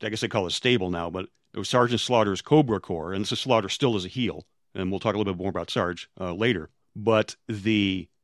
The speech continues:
trio essentially was Slaughter as the, the leader, so to speak, and Don as, uh,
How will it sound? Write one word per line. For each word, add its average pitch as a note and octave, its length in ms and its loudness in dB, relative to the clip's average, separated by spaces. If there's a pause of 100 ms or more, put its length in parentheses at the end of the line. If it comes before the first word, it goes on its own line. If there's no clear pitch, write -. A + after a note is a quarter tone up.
trio C#3 500 6
essentially G2 640 0
was F#2+ 380 0
Slaughter A2 520 4
as G#2+ 180 4
the, G2 300 0 (340)
the G#2+ 120 -2
leader, A#2+ 320 6
so G#2 180 2
to F#2+ 80 -2
speak, F2+ 240 -6 (180)
and G2 640 2 (360)
Don A2+ 520 2
as, G2 520 -2 (100)
uh, F2 280 -8